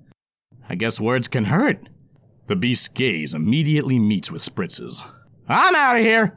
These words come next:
he says before sprinting off once again. He runs as fast as his little legs can carry him as he looks back to see two of the monsters are now chasing him.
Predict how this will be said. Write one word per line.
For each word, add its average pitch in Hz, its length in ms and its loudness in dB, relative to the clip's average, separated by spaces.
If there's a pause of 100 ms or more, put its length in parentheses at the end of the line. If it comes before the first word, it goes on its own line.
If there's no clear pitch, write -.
(120)
he 95 160 -4
says 95 320 0
before 95 280 -4
sprinting 104 460 0
off 101 220 0
once 101 240 0
again. 98 360 -2 (640)
He 113 160 -2
runs 151 300 2
as 117 140 -2
fast 139 400 0
as 107 100 -2
his 98 180 -4
little 139 220 2
legs 127 240 0
can 117 160 -2
carry - 400 -2
him 82 220 -8
as 87 80 -6
he 101 100 -2
looks 113 220 0
back 117 220 -2
to 101 80 -4
see 113 460 0
two 247 220 4
of 131 100 2
the 107 80 0
monsters 101 460 0
are 101 60 0
now 107 200 0
chasing 123 440 -2
him. - 260 -10